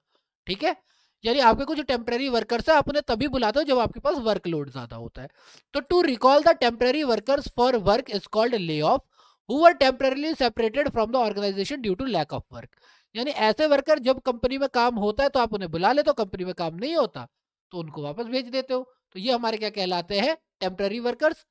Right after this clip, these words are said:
और इन्हीं को बुलाने का जो प्रोसेस है वो क्या कहलाता है? ले ऑफ, ठीक है? I hope easily समझ में आ गया होगा।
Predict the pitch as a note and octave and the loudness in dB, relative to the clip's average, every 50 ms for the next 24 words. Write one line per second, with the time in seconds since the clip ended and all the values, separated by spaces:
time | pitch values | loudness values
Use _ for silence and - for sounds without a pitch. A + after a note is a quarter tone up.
0 | _ _ _ - G#3 B3 - - B3+ B3+ C4+ D#4+ - E4+ D4+ A#3+ A#3 A#3 A3 G#3 | _ _ _ -10 -10 -10 -8 -6 -4 -4 -2 2 4 4 4 4 4 2 2 2
1 | G#3 G#3 G#3 G3+ G3+ F#3+ - E3 D3 - F3+ D#3+ G#3 G3+ F#3+ F#3 F3 E3 E3 D3+ | 0 -2 -4 -4 -4 -4 -6 -6 -8 -8 -8 -8 -8 -8 -8 -8 -10 -10 -8 -8
2 | D3 E3 B3+ C#4+ C4 F#3 C#3+ A#2+ A2+ A2+ B2+ - _ _ _ _ _ _ _ _ | -6 -4 -2 -2 -2 -2 -4 -4 -6 -10 -12 -16 _ _ _ _ _ _ _ _
3 | _ _ - G3 G#3+ D#4 D4+ D4+ _ _ _ _ _ _ _ _ _ _ _ _ | _ _ -10 -6 -4 -4 -4 -4 _ _ _ _ _ _ _ _ _ _ _ _
4 | _ _ _ _ _ _ _ _ _ _ _ _ _ _ _ _ _ _ _ _ | _ _ _ _ _ _ _ _ _ _ _ _ _ _ _ _ _ _ _ _
5 | _ _ _ _ - F#3 G3+ A3+ A#3+ B3 A#3+ G3+ F#3 A3+ A#3+ A3+ A3+ G#3 G#3 A3 | _ _ _ _ 0 4 4 4 4 4 0 -4 -4 -4 -4 -4 -4 -2 0 2
6 | A3 G3 F3+ F#3 G3 G3+ F#3 E3 E3 A3 | 2 2 2 2 0 0 0 0 -2 -4